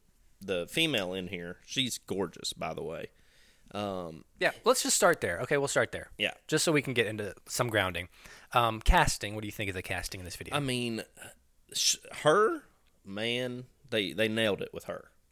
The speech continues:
Speaker 2: You think her,
Speaker 1: She's
Speaker 2: her attitude or how she looks, or
Speaker 1: everything. I think her, her, um, obviously she doesn't really speak, but her facial expressions, when she's meant to be sexy, she's sexy. When she's meant to be flirty, she's flirty. When she's meant to have fun, she's having fun. You
Speaker 2: So
Speaker 1: can just see it.
Speaker 2: acting-wise, you're all on,
Speaker 1: Yeah,
Speaker 2: on board with her.
Speaker 1: she's
Speaker 2: Perfect
Speaker 1: great.
Speaker 2: casting.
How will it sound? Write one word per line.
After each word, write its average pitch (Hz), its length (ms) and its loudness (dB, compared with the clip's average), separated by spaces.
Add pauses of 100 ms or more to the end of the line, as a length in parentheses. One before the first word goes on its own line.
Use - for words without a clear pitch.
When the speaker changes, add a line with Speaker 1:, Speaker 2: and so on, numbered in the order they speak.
Speaker 2:
You 143 120 4
think 147 180 6
her, 135 160 8
Speaker 1:
She's - 80 -2
Speaker 2:
her 127 140 2
attitude 135 420 6
or 147 60 6
how 113 120 0
she 107 200 -4
looks, 117 320 0
or 110 60 4
Speaker 1:
everything. 92 460 -4
I - 60 -8
think 110 240 -2
her, 95 380 -4
her, 90 400 -6 (220)
um, 82 680 -14
obviously 107 360 -4
she - 200 -10
doesn't 92 180 -12
really 90 140 -12
speak, - 540 -8 (120)
but 98 200 -6
her 110 200 -2
facial 104 560 -4
expressions, 98 880 -2 (340)
when 98 140 -6
she's 107 300 -2
meant 107 220 -4
to 95 80 -12
be 101 140 -2
sexy, 107 500 -2
she's 98 320 -8
sexy. 82 640 -6
When 85 140 -12
she's 98 280 -6
meant 95 240 -8
to 98 60 -16
be 90 240 -10
flirty, 98 500 -4
she's - 220 -10
flirty. 101 540 0
When 87 160 -8
she's - 180 -12
meant 90 180 -10
to 92 60 -10
have 90 180 -8
fun, 104 320 -2
she's - 200 -10
having 90 200 -6
fun. 87 240 -10
You 92 60 -6
Speaker 2:
So 139 80 2
Speaker 1:
can 117 100 2
just 143 140 6
see 156 60 6
it. - 20 6
Speaker 2:
acting-wise, 131 320 8
you're 127 100 8
all 117 160 10
on, 110 220 4
Speaker 1:
Yeah, 107 160 2
Speaker 2:
on 113 80 0
board 107 140 6
with 139 80 0
her. - 80 4
Speaker 1:
she's - 100 -4
Speaker 2:
Perfect 110 300 2
Speaker 1:
great. 95 80 2
Speaker 2:
casting. - 200 -4